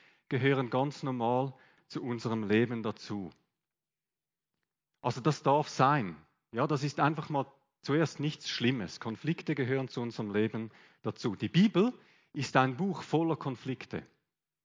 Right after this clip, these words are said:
Zwischen Gott und den Menschen, zwischen den Menschen selbst. Da finden wir viele Beispiele und wir können auch viel lernen davon.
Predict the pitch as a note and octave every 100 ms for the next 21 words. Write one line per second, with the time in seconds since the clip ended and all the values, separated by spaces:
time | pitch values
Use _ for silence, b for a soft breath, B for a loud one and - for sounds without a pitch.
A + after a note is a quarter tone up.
0 | _ _ _ _ - B2 - A#2+ B2 C3
1 | A#2 A2 G#2+ A2+ B2 B2+ C3 B2+ _ _
2 | _ _ - D3 D#3+ E3+ D#3 D3 D#3 D#3
3 | C#3+ B2 D3+ E3+ F3 - - - b b
4 | b B2 C3+ D3+ D3 C#3 C3 D#3+ D#3 B2+
5 | C3 D#3+ - D#3 D3+ C3+ B2 C#3 C3 B2+
6 | A#2 - C3+ B2 A#2 C3 C3+ C3+ - A#2
7 | B2+ D3